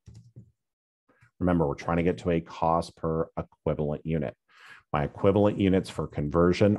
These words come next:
are three hundred and twenty-eight thousand. And so right over here, what were my conversion costs?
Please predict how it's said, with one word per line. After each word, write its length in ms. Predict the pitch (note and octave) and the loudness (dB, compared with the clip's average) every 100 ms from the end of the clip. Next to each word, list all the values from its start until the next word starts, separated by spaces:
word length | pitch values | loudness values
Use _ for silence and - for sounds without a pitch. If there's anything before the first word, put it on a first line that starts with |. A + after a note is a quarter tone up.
| - | 0
are 160 | D#2+ | 0
three 540 | D#2+ - - D2+ E2+ E2 | 0 -6 -6 0 2 0
hundred 400 | - D#2+ E2 D#2+ | 0 0 0 0
and 180 | E2 E2 | 0 -2
twenty-eight 600 | - D#2 D2 C#2+ C#2+ - | -4 -4 -4 -4 -4 -2
thousand. 460 | D2+ D#2 D2+ - - _ _ _ _ - - _ | 0 0 -2 -6 -16 _ _ _ _ -20 -20 _
And 160 | D2+ C#2 | -10 -8
so 120 | D2 | -4
right 180 | D2 D#2 | 0 2
over 220 | D2 D2 | 2 0
here, 380 | - F#2+ G2 G2+ | 2 4 6 4
what 340 | - E2 E2+ | 0 -2 0
were 120 | F2+ | 0
my 220 | E2 D#2+ D#2+ | 0 -2 -4
conversion 680 | - D2+ D2 C#2+ C2+ B1+ | -8 -8 -6 -6 -6 -8
costs? 640 | C2 F#2 F2+ F2+ F2+ - | -4 0 4 4 2 -2